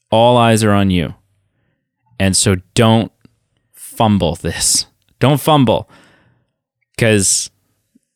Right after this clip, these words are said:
'Cause now's not the time to, now's not the time to sit back and go, "Oh, we're not ready to reveal that yet." Now, there's some stuff they're not ready to reveal, and that's fine.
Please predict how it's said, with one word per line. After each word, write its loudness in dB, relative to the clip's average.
'Cause -2
now's 2
not 0
the -8
time 0
to, 0
now's 0
not 0
the -4
time 0
to 0
sit -2
back 0
and -2
go, 2
"Oh, 2
we're 2
not 0
ready 2
to -2
reveal 0
that -2
yet." -8
Now, -2
there's 2
some 0
stuff -2
they're 0
not 0
ready -2
to -6
reveal, -4
and 0
that's -2
fine. -6